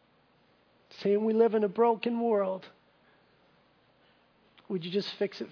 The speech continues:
for a little bit for us, Lord? As only you can. We ask it in Jesus' name. Amen. Amen.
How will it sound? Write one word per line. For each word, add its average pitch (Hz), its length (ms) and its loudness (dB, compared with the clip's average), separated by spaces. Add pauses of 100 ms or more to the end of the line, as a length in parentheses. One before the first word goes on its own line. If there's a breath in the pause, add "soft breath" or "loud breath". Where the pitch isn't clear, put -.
for 202 80 -2
a 202 40 -2
little 202 220 -2
bit 190 240 -8 (140)
for 208 120 -4
us, 190 220 -6
Lord? 196 420 -8 (1400)
As 170 180 -6
only 175 280 -2
you 175 160 -2
can. 135 380 -10 (1120)
We 143 120 -4
ask 143 240 -6
it 156 100 -4
in 135 120 -4
Jesus' 147 520 -4
name. 117 320 -8 (880 soft breath)
Amen. 135 520 -2 (1200 loud breath)
Amen. 143 540 -2